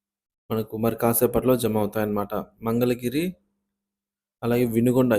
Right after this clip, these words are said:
ఈ కుబేర్ స్టేజ్‌లో అయితే ఉంది. దర్శి స్టేటస్ వచ్చేసి బ్యాచ్ నెంబర్ అలాట్ అవ్వడం జరిగింది. So, బ్యాచ్ నెంబర్ జీరో. గిద్దలూరు, గుంటూరు పెన్షన్ సంబంధించి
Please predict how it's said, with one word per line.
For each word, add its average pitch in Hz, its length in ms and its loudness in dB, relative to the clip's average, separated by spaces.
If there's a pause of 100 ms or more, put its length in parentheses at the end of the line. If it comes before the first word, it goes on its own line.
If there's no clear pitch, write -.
(100)
ఈ 113 80 0
కుబేర్ 113 380 0
స్టేజ్‌లో 113 400 -4
అయితే 107 180 -4
ఉంది. 110 260 -6 (1500)
దర్శి 117 460 2
స్టేటస్ 113 440 0
వచ్చేసి 113 360 0 (160)
బ్యాచ్ 107 260 0
నెంబర్ 117 260 2
అలాట్ 104 240 -2
అవ్వడం 107 260 -2
జరిగింది. 113 400 0 (1160)
So, - 120 -6
బ్యాచ్ 113 300 2
నెంబర్ 113 300 2
జీరో. 110 280 0 (1500)
గిద్దలూరు, 120 680 4 (140)
గుంటూరు 120 460 4 (420)
పెన్షన్ 113 380 0
సంబంధించి 113 600 -2